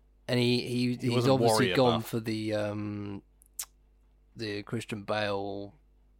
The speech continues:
Speaker 1: aspect of, you know, he's definitely put it all on himself.
Speaker 2: Yeah.
Speaker 1: Gone for one of them,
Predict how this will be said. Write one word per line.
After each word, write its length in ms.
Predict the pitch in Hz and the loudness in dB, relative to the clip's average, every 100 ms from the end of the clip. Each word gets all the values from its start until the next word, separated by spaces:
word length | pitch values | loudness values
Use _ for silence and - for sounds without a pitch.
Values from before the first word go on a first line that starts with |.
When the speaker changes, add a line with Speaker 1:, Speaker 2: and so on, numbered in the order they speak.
| _ | _
Speaker 1:
aspect 640 | 107 107 - 101 98 - - | -12 -10 -6 -4 -4 -6 -16
of, 120 | 101 | -14
you 80 | 101 | -10
know, 120 | 98 | -10
he's 160 | 95 95 - - | -10 -14 -14 -4
definitely 320 | 110 117 101 - | -4 -4 -16 -8
put 160 | 120 | -8
it 60 | 107 | -6
all 260 | 107 107 | -10 -6
on 100 | 101 | -6
himself. 640 | 104 95 - 107 98 - - | -6 -8 -4 -4 -6 -14 -12
Speaker 2:
Yeah. 260 | 107 98 92 - - - - - - - - _ | -6 -4 -6 -12 -20 -20 -20 -20 -20 -20 -20 _
Speaker 1:
Gone 140 | - 127 | -2 -2
for 100 | 117 | 0
one 160 | 110 104 | -2 -2
of 60 | |
them, 360 | 110 92 95 | -4 -6 -8